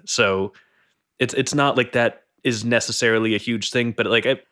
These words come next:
I guess it's less for me about what the musicians do, 'cause I, I agree to some extent, like, they, they can do whatever they want.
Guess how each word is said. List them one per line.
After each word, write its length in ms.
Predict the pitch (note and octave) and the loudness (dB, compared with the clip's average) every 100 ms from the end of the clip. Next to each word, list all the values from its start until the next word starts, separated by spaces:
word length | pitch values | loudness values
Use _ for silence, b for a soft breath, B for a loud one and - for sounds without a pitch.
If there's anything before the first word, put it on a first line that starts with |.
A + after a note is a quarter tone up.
| _ _ | _ _
I 100 | D#3+ | 0
guess 220 | E3 A3+ B3+ | 2 2 0
it's 180 | G3 C3+ | -2 0
less 320 | C#3 C#3+ - | 0 0 -4
for 260 | - - | -4 -2
me 320 | A#2+ A#2 A#2+ A#2+ | 0 2 2 2
about 520 | G#2 G#2 G#2 G#2 - _ _ _ | 2 2 4 2 -2 _ _ _
what 600 | D4 A#3+ A2+ A2+ A#2 - | -12 -8 -2 2 2 2
the 80 | B2 | -4
musicians 560 | G#2+ G2+ A2 - G#2+ - | -2 0 0 -2 -4 -2
do, 220 | G#2+ B2+ | -2 -2
'cause 180 | C3 A#2+ | 0 0
I, 120 | A2 - | -2 0
I 100 | A#2+ | 2
agree 380 | A#2+ A2 B2 A2+ | 4 2 0 0
to 120 | A2+ | 0
some 140 | A#2 | -2
extent, 280 | G2+ - G#2 | 0 -2 0
like, 140 | G#2 | 0
they, 260 | - G#2+ G#2 _ _ _ - | 2 0 0 _ _ _ -2
they 100 | - | -2
can 160 | A#2+ | -2
do 140 | G#2 G2+ | -2 0
whatever 260 | G#2 G#2 | 2 2
they 100 | G2+ | 2
want. 360 | G2 G#2+ C#3+ | 2 0 -2